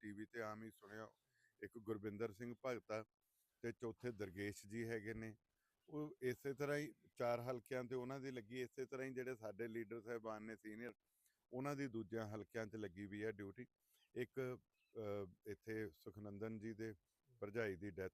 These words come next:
ਹੋ ਗਈ ਹੈ। ਸੋ ਕਈ ਕਾਰਨ ਇੱਦਾਂ ਦੇ ਹੈਗੇ ਆ, ਪਰ ਇਹੋ ਜਿਹੀ ਕੋਈ ਗੱਲ ਨਹੀਂ, ਉਹ ਬਿਲਕੁਲ ਸਰਗਰਮੀ ਨਾਲ ਆਪਣੀ ਭੂਮਿਕਾ ਨਿਭਾ ਰਹੇ ਆ।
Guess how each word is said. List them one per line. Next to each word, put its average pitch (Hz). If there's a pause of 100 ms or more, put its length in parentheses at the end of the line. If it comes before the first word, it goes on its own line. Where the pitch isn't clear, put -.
(100)
ਹੋ 107
ਗਈ 104
ਹੈ। 104 (480)
ਸੋ 165
ਕਈ 175
ਕਾਰਨ 160
ਇੱਦਾਂ 151
ਦੇ 151
ਹੈਗੇ 143
ਆ, 160
ਪਰ 165
ਇਹੋ 151
ਜਿਹੀ 160
ਕੋਈ 147
ਗੱਲ 143
ਨਹੀਂ, 151
ਉਹ 147
ਬਿਲਕੁਲ 139
ਸਰਗਰਮੀ 113
ਨਾਲ 131 (480)
ਆਪਣੀ 127
ਭੂਮਿਕਾ 113
ਨਿਭਾ 113
ਰਹੇ 101
ਆ। 127